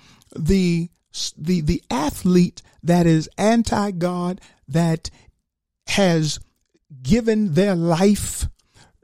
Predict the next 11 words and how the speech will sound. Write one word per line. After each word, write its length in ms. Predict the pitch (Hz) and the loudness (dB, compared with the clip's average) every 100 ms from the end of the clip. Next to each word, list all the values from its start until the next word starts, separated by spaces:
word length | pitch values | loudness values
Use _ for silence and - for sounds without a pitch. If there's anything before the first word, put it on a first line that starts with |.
| _ - | _ -2
to 160 | 220 | 0
the 140 | 165 165 | 2 0
service 760 | - - 202 196 202 202 - _ _ - | 0 2 2 4 2 0 -8 _ _ -6
of 160 | 170 147 | -4 -4
fallen 720 | - 202 196 202 196 196 147 | 0 4 6 6 6 4 4
deities, 580 | 156 202 202 - 214 226 - - | 4 6 4 2 -2 -2 -12 -2
whereby 640 | 175 180 180 185 196 214 _ _ | 2 2 2 0 -2 -4 _ _
they 420 | 123 165 190 202 - _ - | 0 4 4 4 -2 _ -12
have, 640 | - 202 185 156 143 143 - _ _ _ - | -6 -2 2 2 2 -2 -14 _ _ _ 0
in 220 | 185 160 | 2 2
sacrificing 1040 | - - 240 226 208 - 208 190 - 185 | -2 -2 -4 -2 -2 -2 -2 -2 -2 -4